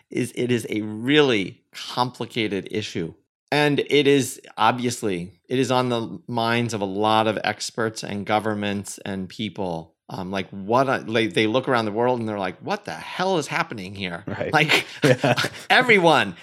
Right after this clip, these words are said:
Speaker 1: everyone is gaining weight and getting diabetic and mental disorders are skyrocketing. What the hell's going on here?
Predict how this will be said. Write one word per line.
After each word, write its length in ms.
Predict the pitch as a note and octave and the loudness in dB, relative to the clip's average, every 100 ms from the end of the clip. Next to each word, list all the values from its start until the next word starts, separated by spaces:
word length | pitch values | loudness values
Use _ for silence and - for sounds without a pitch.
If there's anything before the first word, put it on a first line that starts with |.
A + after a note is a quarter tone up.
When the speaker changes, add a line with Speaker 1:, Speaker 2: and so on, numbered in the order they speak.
| D#3 | 4
Speaker 1:
everyone 560 | G3+ B3+ B3 G#3+ F3 D3 | 4 6 6 8 8 6
is 300 | D3+ D3 - - - | 4 2 0 -12 0
gaining 500 | G3 A3+ A#3+ G3 F3 | 4 6 6 4 6
weight 540 | F#3 A3+ A3 A3 G3+ D#3+ | 8 10 10 8 6 4
and 240 | D3+ D#3 | 0 0
getting 260 | D3 G#3+ G3 | 2 4 4
diabetic 800 | F3+ D#3+ D3 G3+ G#3 F#3+ F#3 F#3 | 4 4 4 4 6 6 6 4
and 240 | C#3 C3 | -2 0
mental 320 | D3+ B3 A#3+ G#3+ | 0 2 2 2
disorders 540 | G#3 G#3 G3+ F#3+ F#3+ | 4 4 4 4 4
are 60 | F#3+ | 0
skyrocketing. 840 | - - F#3+ G3 F#3+ G3 E3+ C3 | -4 0 2 4 4 2 2 0
What 180 | A#3 D#4 | 0 2
the 80 | A#2+ | 2
hell's 500 | G2+ - G#3 A#3 G3 | 0 0 4 4 6
going 280 | A3 A3 G#3 | 6 8 8
on 280 | F#3 E3 | 8 6
here? 400 | D3+ C#3 A#2+ F2 | 6 4 4 2